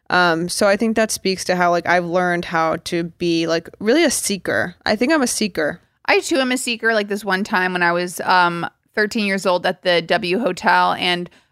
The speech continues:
Speaker 2: me and my friends saw a minor actor from the movie Clueless go into the elevator, so we followed him in, giggles the whole time. Then when he got out of his floor, my friend said, "No, Carolina," and I followed him down to his room. Then he went inside,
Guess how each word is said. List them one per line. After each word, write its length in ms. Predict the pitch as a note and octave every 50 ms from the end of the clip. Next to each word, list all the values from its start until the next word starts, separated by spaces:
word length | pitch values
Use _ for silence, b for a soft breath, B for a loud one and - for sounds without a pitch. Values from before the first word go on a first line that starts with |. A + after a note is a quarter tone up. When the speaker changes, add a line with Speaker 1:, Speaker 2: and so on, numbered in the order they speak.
| b -
Speaker 2:
me 160 | G#3 A3 A3
and 80 | A3 G#3+
my 120 | G3 G3+
friends 440 | G3+ - - F#3+ F#3 F#3+ F#3+ F#3+ -
saw 160 | - G#3 F3+
a 220 | F3 F3 F3+ F3
minor 520 | F3 F3 F3 F3 F3+ F#3 F#3 F3+ F3+ F3 - -
actor 400 | F3+ F#3 G3 F3+ - G3 F#3 F#3+
from 160 | - F#3 F3+
the 80 | F3
movie 240 | F3 F3+ F3 F3+ F3+
Clueless 600 | E3+ - - G#3 G3+ G3 G3 F#3+ G3 - - -
go 400 | - - F#3 F#3 F3+ F3+ F3+ F#3
into 220 | - - G3 G3+ G3
the 100 | F#3+ F#3+
elevator, 400 | F#3+ G3 G3 G3 G3+ G3+ G3 G3+
so 160 | - - G3+
we 140 | F#3+ G3 G#3+
followed 380 | G#3 - G3 F#3+ F#3+ G3 G3+
him 160 | A3 F#3+ F3+
in, 260 | F#3 F3+ F3+ F#3 F#3 E3+
giggles 400 | - F#3+ G3 F#3+ G#3 G#3 G3+ F#3
the 140 | G3+ F#3
whole 180 | - - F3+ G3
time. 320 | - - A3 F3+ F3 F3+
Then 100 | F3 F3+
when 140 | F3 F3+ F#3
he 120 | G3 G#3+ F#3+
got 160 | G#3 F#3 F3+
out 180 | F#3 F#3 F3+
of 80 | F#3+ F3+
his 120 | F3+ F3+
floor, 240 | - - G3 F#3+ F3+
my 140 | F3 F3+ F#3+
friend 260 | F#3+ G#3+ G#3 G#3 G#3
said, 220 | G#3+ C#4 C4+ B3 B3+
"No, 380 | D4+ F4 F4 F#4+ G4+ G4+ D4+
Carolina," 480 | C4 - F4+ F4 F4+ F#4 F#4+ F#4+ F#4 C#4
and 200 | G3 D#3+ F3+ E3+
I 180 | - F3+ F#3
followed 380 | F#3+ - - F3 F3 F3+ F3+ F#3+
him 160 | A#3+ F3+ F3+
down 240 | F3 F3 E3+ F3 F3+
to 120 | - G3+ F#3+
his 180 | F#3 F3+ E3+
room. 320 | - F#3 G3 G3+ G3 F#3+ F#3+
Then 140 | F#3 F3+ F#3+
he 140 | G3+ F#3+
went 200 | F3 F3 F3 F3
inside, 600 | E3 D#3+ F3 G#3 - - F#3 F#3 F3+ F3+ F3+ G3+